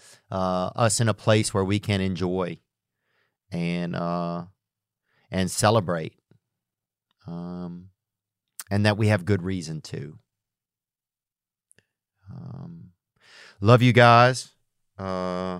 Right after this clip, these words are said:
thank you, Julian Torres. Yeah, it'd be, it'd be great to have you come in, brother. We will figure that out. Uh, thank you to everybody that called. Um,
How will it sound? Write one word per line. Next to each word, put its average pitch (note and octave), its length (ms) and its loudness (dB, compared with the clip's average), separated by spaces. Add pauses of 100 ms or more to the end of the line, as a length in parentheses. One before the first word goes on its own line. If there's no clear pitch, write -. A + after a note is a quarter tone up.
(160)
thank A2+ 220 -2
you, G#2+ 60 -4
Julian G#2+ 320 2
Torres. B2 420 6 (220)
Yeah, C#3+ 180 8
it'd B2+ 60 2
be, D3 200 -6
it'd C#3 120 -2
be C#3 80 2
great C3+ 260 4
to C3 80 2
have A2 160 6
you G2+ 80 -2
come G2+ 240 0
in, F2+ 180 -2
brother. F#2+ 220 -2
We G#2 140 0
will F#2+ 240 -2
figure A2+ 320 -2
that G2+ 180 0
out. G2 300 0 (1080)
Uh, A2 200 4
thank C#3+ 180 0
you C3+ 60 2
to C3 60 4
everybody B2 200 6
that A2+ 180 2
called. B2+ 540 4 (640)
Um, F#2 840 -2